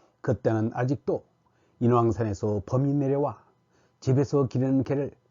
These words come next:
곧잘 물어갔습니다. 돼지우리도 굵은 밧줄로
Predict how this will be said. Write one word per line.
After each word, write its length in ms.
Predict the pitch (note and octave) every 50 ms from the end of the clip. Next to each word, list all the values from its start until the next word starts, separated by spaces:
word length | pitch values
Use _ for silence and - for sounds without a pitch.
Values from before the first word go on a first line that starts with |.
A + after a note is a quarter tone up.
| _ _ _
곧잘 420 | - C#3 - - - - C3 C3+
물어갔습니다. 840 | B2 G2+ A2+ A#2+ B2 G#2+ A2+ A2 - - A#2 A2+ A2+ G#2 F#2+ E2+ - - - _ _ _ _ _ _ _ _ _ _ _ _ _ _ _ _ _ _ _
돼지우리도 840 | - C3 A#2+ A2+ G2 G#2 A2 G#2 G2+ F#2 F#2+ E2 - D#2 D2 C#2+ - _ _ _ _ _ _ _ _ _
굵은 400 | - B2+ C3+ B2 D3 C#3 C#3 C3
밧줄로 520 | - B2 B2 - - D3 C#3+ D3+ C3+ -